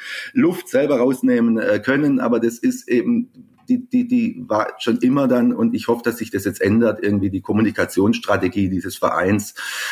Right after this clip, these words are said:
am besten alles irgendwie unterm Tisch halten. Das Gleiche gilt ja auch für den K-F-W-Kredit. Auch da hätte man ja proaktiv damals selber sagen können, ja, wir haben einen bean-,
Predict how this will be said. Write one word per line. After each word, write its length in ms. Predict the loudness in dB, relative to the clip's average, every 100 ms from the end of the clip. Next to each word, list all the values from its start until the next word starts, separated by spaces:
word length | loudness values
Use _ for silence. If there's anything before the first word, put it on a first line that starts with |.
| -2
am 120 | 0
besten 320 | 2 0 -2 -2
alles 420 | 2 0 0 0
irgendwie 280 | 0 2 2
unterm 260 | 2 0
Tisch 240 | 0 -2 0
halten. 300 | 0 0 -4
Das 120 | 0
Gleiche 300 | 0 0 0
gilt 220 | 0 2
ja 160 | 2 0
auch 100 | 0
für 140 | 0
den 160 | 0 0
K-F-W-Kredit. 840 | -2 -2 0 0 0 -2 -2 0
Auch 160 | -4 -2
da 120 | -2
hätte 200 | -2 -4
man 80 | -2
ja 80 | -2
proaktiv 640 | 0 0 0 -4 -6 -2
damals 340 | 0 0 0 0
selber 240 | -2 -2
sagen 400 | -2 -2 0 -2
können, 240 | -2 -4
ja, 380 | 0 0 0 -2 -2
wir 140 | 0
haben 240 | 0 -2
einen 300 | -4 -2 -2
bean-, 260 | -2 -6